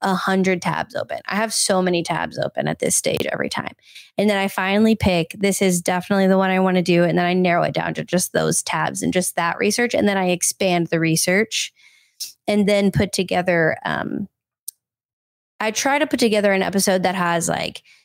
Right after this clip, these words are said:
answers an interesting question and that there is, like, a solid chemistry lesson in it. Or if there's not a chemistry lesson,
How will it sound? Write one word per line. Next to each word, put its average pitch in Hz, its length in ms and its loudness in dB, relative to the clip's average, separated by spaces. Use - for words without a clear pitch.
answers 196 400 2
an 269 100 4
interesting 277 480 2
question 233 560 0
and 202 180 0
that 196 80 2
there 196 120 2
is, 208 340 2
like, 190 140 0
a 180 80 0
solid 175 480 2
chemistry 180 480 0
lesson 226 320 2
in 240 160 2
it. 262 180 4
Or 214 120 2
if 202 100 0
there's 190 220 2
not 180 320 0
a 202 60 -2
chemistry 196 400 2
lesson, 180 540 4